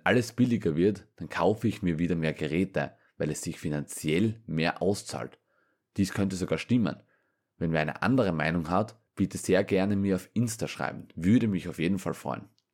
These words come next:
Und der letzte Punkt, letzte negative Punkt auf Bitcoin, Deflation und Umwelt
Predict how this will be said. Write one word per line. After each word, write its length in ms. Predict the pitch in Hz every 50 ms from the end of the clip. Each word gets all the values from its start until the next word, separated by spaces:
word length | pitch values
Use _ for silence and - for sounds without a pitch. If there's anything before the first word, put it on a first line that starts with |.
| _ _ _ _ - _
Und 300 | - 147 180 196 185 - - _ _ - _
der 80 | - 80
letzte 360 | 78 101 123 - - - 110
Punkt, 440 | - 127 135 139 143 139 - - - _ _ _ _ _ _ _
letzte 440 | - 80 78 - - - - - - -
negative 640 | - 76 78 82 92 113 143 139 127 135 110 123 117
Punkt 400 | - - 120 120 123 117 - - _ _
auf 360 | - 87 98 110 113 - - _ _ _ _ _ _ _ _
Bitcoin, 400 | 117 113 - - - 117 107 98
Deflation 500 | 92 82 - - 82 - - - 80 76
und 220 | 73 - - _ -
Umwelt 420 | 110 120 120 139 175 190 185 -